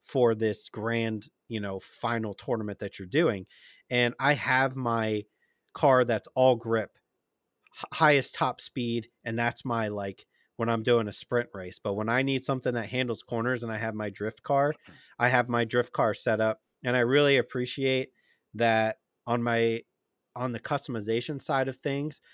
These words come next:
I can have, like, the front bumper, the back bumper taken off, because I got so far into the drifting scene back when I had my Honda Civic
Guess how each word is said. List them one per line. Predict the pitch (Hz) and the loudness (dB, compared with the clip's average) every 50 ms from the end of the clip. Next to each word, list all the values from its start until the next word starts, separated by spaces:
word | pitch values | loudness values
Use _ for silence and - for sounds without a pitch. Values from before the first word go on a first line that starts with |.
| _ _ - _ - | _ _ -20 _ -2
I | 131 131 | 0 0
can | 131 - - 147 131 | 0 0 -2 -2 -2
have, | 123 - - 123 123 120 120 120 117 110 - | -2 -4 -2 -2 0 2 2 0 0 -2 -6
like, | - 135 123 117 117 - - - | -6 0 0 0 0 0 -6 -12
the | 117 110 117 | -4 -4 -4
front | - - - 131 127 135 123 104 | -4 -2 0 0 0 0 -2 -2
bumper, | - 120 120 120 117 135 123 120 117 | 0 0 0 0 0 0 2 2 2
the | 117 101 | 0 -2
back | 98 110 104 107 110 - - | -2 -2 -2 -2 -2 -6 -6
bumper | - 113 104 - 120 110 | -10 -8 -6 -6 -8 -8
taken | - - - 117 110 - 110 107 | -8 -4 -6 -6 -4 -4 -6 -6
off, | 101 95 87 - - - _ _ _ _ _ _ _ | -6 -6 -8 -10 -14 -20 _ _ _ _ _ _ _
because | - 113 - - 127 113 110 110 104 98 - - _ _ _ _ - | -10 -8 -2 0 2 2 2 2 0 -2 -6 -16 _ _ _ _ 0
I | 120 131 | 0 6
got | 160 190 156 120 | 6 6 6 6
so | - - 147 139 131 | 6 6 6 6 6
far | - - 135 127 123 127 | 4 4 4 6 6 4
into | 123 113 113 113 110 - - 123 113 110 110 110 104 104 - _ _ _ _ _ | 2 0 -4 -4 -6 -6 -4 -2 0 0 0 0 -2 -4 -6 _ _ _ _ _
the | - 117 | -4 -4
drifting | 110 98 110 113 113 - - - 120 117 117 107 | -4 0 2 2 2 2 0 -6 -6 -4 -4 -8
scene | - - - 123 120 120 120 117 117 120 120 _ _ _ _ _ _ - | -8 -8 -6 -4 -4 -2 -4 -4 -6 -8 -10 _ _ _ _ _ _ -2
back | 117 107 110 - _ - | 0 0 0 -2 _ -6
when | 110 107 | -6 -4
I | 107 107 110 | -2 -4 -4
had | 98 117 110 113 110 | -2 -2 -2 -2 -2
my | 113 113 110 107 110 110 107 104 - _ _ _ | -2 -4 -4 -2 -2 -2 -2 -4 -6 _ _ _
Honda | - - 120 120 117 113 | -8 -4 -4 -2 -2 -4
Civic | 107 - - - 123 110 113 120 113 - - - | -6 -6 -4 -2 -2 0 0 -2 -2 -2 -10 -20